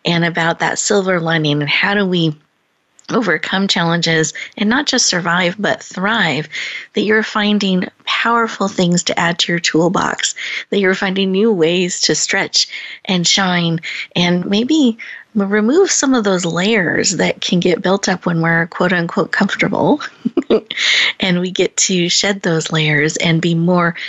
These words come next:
and more of who we are and who we're choosing to be. So I hope that has been your experience, um, and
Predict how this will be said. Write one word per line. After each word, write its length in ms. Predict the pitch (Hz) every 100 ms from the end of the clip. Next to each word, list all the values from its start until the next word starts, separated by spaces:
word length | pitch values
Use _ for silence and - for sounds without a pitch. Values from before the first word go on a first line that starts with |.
| -
and 160 | 196 170
more 180 | 165 156
of 80 |
who 180 | - 170
we 200 | 165 151
are 160 | 147 143
and 120 | 165
who 120 | 165
we're 120 | 143
choosing 380 | 147 147 151 147
to 120 | - 139
be. 340 | 131 117 101
So 340 | - 185 160 151 - - - 175
I 120 | 190
hope 320 | 196 226 214
that 220 | 180 175
has 160 | 190 170
been 200 | 185 170
your 120 | 156
experience, 920 | 147 - - 170 175 175 165 165 - -
um, 400 | 156 151 156 156 - - -
and 540 | 165 165 160 165 151